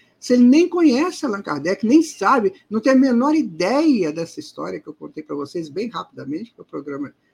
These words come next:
é só de uma hora, então a gente tem que re-, tem que ser rápido, né, na, nas informações.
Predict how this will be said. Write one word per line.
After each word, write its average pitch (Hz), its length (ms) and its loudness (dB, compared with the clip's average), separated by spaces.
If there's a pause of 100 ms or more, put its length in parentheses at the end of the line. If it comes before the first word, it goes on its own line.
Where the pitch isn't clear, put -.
(120)
é 147 80 -14
só 147 180 -12
de 139 160 -12
uma 131 180 -8
hora, 247 320 -6 (240)
então 180 160 -6
a 202 60 0
gente 226 160 -10
tem 196 140 -4
que - 120 -20
re-, 185 140 -10 (160)
tem 156 160 -6
que 143 240 -6
ser - 340 -16 (220)
rápido, - 480 -12
né, 269 160 -4
na, - 220 -10
nas 156 200 -14
informações. - 800 -10